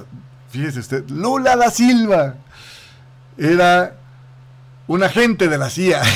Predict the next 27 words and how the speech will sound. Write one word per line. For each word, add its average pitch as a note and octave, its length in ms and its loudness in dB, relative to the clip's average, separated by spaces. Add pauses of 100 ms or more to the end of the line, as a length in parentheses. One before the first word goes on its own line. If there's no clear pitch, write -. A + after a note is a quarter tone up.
(260)
<laughs> F3 320 -2
¿Qué, C4 240 -6
qué D#4 160 -2
osos, F#3 420 -6
no? C#3 120 -8
O F#3 220 -14
sea, C#3+ 200 -12
ya, D3+ 220 -10 (460)
¿cuándo? F#3+ 460 -8
Bueno, G3+ 300 -6
es A3+ 160 0
que C4 80 -6
después G3+ 300 0
de F#3+ 80 0
decir F#3 180 -4
que G3+ 80 -4
le D#3+ 80 2
habló D#3 280 2
el E3 140 0
pajarito C#3 560 -4
de B2 100 -4
Chávez C3+ 600 -4
a, B2 80 -10
a, A2+ 580 -12
a, B2+ 100 -12
a A2 40 -10
Maburro, C3 520 -10